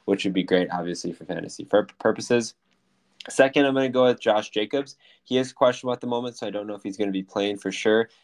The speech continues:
He did suffer a knee injury in week fourteen and wasn't able to return,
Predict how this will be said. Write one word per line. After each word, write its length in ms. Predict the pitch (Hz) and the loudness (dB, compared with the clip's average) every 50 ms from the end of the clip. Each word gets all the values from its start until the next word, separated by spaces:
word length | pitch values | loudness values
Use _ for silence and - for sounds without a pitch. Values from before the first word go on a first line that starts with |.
| _ | _
He 160 | _ - 120 | _ -4 -4
did 260 | 113 98 120 123 131 127 | -2 2 2 2 2 4
suffer 300 | - 151 135 127 - 131 | 2 2 0 2 0 -2
a 100 | 117 107 | -2 -2
knee 220 | 107 104 104 107 | -2 -2 -2 -2
injury 280 | 107 107 104 107 104 101 | -2 -2 -4 -4 -4 -4
in 120 | 98 95 | -2 -2
week 160 | 95 98 95 | -4 -4 -6
fourteen 480 | - _ 98 92 87 - - - 98 95 | -6 _ -4 -4 -4 -6 -8 -6 -6 -4
and 100 | 92 90 | -4 -2
wasn't 280 | 92 95 92 95 - | -2 -4 -4 -6 -10
able 240 | - 90 92 92 92 | -10 -12 -12 -10 -10
to 160 | - - - | -10 -6 -6
return, 540 | - 92 - - - 98 95 95 95 95 95 | -6 -6 -6 -6 -4 -2 0 0 0 -2 -4